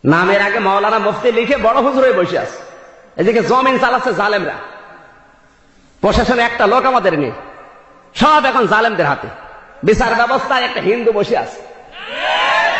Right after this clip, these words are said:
ঠিক বললেই হবে। ঠিক বলছেন কোন লজ্জায়? দোষ তো ওর না, দোষ আমাদের। বিসিএস ক্যাডার হতে হলে, এস কে সিনহা একজন বিসিএস ক্যাডার, সে ঢাকা বিশ্ববিদ্যালয় থেকে অনার্স মাস্টার্স করা,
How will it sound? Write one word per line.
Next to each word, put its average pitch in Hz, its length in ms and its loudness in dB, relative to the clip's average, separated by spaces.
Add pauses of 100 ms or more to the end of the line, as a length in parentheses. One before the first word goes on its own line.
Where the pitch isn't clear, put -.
(160)
ঠিক 294 360 4
বললেই 302 300 2
হবে। 302 400 2 (1500)
ঠিক 226 180 0
বলছেন 262 260 2
কোন 269 160 2
লজ্জায়? 247 420 2
দোষ 254 260 2
তো 294 80 2
ওর 285 160 0
না, 247 220 0
দোষ 233 180 -2
আমাদের। 277 420 0 (1600)
বিসিএস 220 420 2
ক্যাডার 262 300 0
হতে 277 220 0
হলে, 247 320 0 (280)
এস 240 200 0
কে 262 100 -4
সিনহা 254 340 -2
একজন 254 220 -4
বিসিএস 254 360 -2
ক্যাডার, 254 340 0 (1700)
সে 160 80 -4
ঢাকা 254 280 2
বিশ্ববিদ্যালয় 262 520 0
থেকে 240 140 0
অনার্স 240 220 0
মাস্টার্স 220 300 -2
করা, 131 240 0